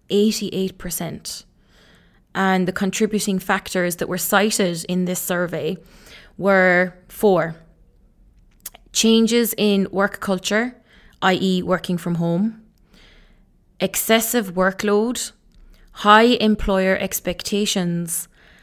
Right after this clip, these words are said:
and a lack of mental well-being support available. Now, I think there is a huge gap at the moment in the U A E. Well, you know, anyone could argue,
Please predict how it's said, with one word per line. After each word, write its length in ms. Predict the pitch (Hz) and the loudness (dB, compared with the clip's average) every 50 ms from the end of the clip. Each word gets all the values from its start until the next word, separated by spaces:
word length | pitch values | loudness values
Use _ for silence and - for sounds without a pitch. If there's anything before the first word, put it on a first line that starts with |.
| _ _ _ - | _ _ _ -4
and 140 | - 190 180 | -2 -2 0
a 60 | 190 | 2
lack 400 | 185 185 185 185 196 202 - - - | 2 2 4 4 2 2 0 -4 -4
of 160 | 214 190 180 | -4 -2 0
mental 540 | 202 185 180 180 175 - 196 185 180 175 - - | 0 0 0 -2 -4 -4 -4 -2 -4 -4 -6 -8
well-being 680 | - 165 160 185 185 190 202 190 - 196 196 190 190 190 | -8 -4 -2 0 0 0 0 -2 -2 -2 -2 0 -2 -2
support 600 | - - 175 - - - 175 170 165 165 - - - - | -4 -6 -6 -6 -4 -4 -2 -4 -4 -6 -8 -12 -10 -8
available. 640 | 180 170 160 175 170 170 175 165 165 156 127 - 165 - _ _ _ _ _ _ _ _ _ _ _ - - - - - - _ _ - | -8 -4 -2 -2 -2 -2 -2 -4 -4 -6 -8 -8 -12 -16 _ _ _ _ _ _ _ _ _ _ _ -20 -20 -20 -20 -20 -20 _ _ -2
Now, 460 | 202 208 208 202 202 196 202 190 185 - _ _ _ _ _ _ _ _ _ _ _ _ _ _ _ _ _ _ _ _ _ _ _ _ _ _ _ _ _ _ - _ _ _ _ _ _ _ _ _ _ - 208 - - | 2 4 6 6 6 4 2 -2 -4 -10 _ _ _ _ _ _ _ _ _ _ _ _ _ _ _ _ _ _ _ _ _ _ _ _ _ _ _ _ _ _ -20 _ _ _ _ _ _ _ _ _ _ -20 -14 -6 -4
I 80 | 196 185 | -4 -2
think 300 | - - 220 214 - - | 2 2 2 2 2 2
there 160 | 202 196 202 | 2 4 4
is 180 | 202 202 180 - | 4 4 2 0
a 120 | - 190 | -2 -2
huge 560 | 185 - 202 208 202 202 196 185 170 - - | -2 0 0 0 0 0 0 -2 -4 -6 -4
gap 340 | - 196 196 180 180 - - | 0 2 2 2 2 -2 -6
at 120 | 160 160 - | -8 -4 -2
the 60 | 190 | -2
moment 360 | 185 185 185 185 185 180 - | 0 0 0 0 0 0 0
in 80 | 185 185 | 0 0
the 80 | 185 | 0
U 180 | 185 185 185 185 | 2 2 2 2
A 60 | 185 | 2
E. 380 | 170 - 185 180 180 180 185 170 - - - _ _ - - - | 0 0 -2 -2 -2 -2 -4 -4 -8 -14 -20 _ _ -20 -8 -4
Well, 260 | 190 185 185 160 - | -2 -2 -2 -2 -2
you 120 | 190 190 | -2 -2
know, 200 | 190 185 185 - - | 0 0 -2 -2 -2
anyone 340 | 190 196 202 190 185 185 | 0 0 2 2 2 0
could 140 | 180 - 190 | -2 -2 -2
argue, 560 | 185 180 180 175 - 180 180 180 175 - - | -2 -2 -2 -2 -4 -4 -4 -4 -4 -6 -10